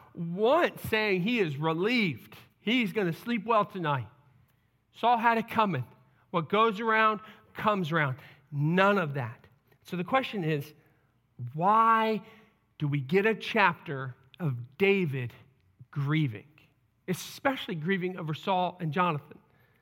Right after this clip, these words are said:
Well, I think if we look into the lament,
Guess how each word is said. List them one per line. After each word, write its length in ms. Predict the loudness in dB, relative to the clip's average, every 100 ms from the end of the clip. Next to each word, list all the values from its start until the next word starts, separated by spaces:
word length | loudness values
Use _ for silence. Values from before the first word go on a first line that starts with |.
| _ _ _ _ _ _ -2
Well, 80 |
I 60 | 0
think 180 | 0 -2
if 60 |
we 120 | 0 0
look 400 | 2 2 0 -2
into 460 | 0 2 0 -2 -4
the 100 | -2
lament, 500 | -2 0 0 0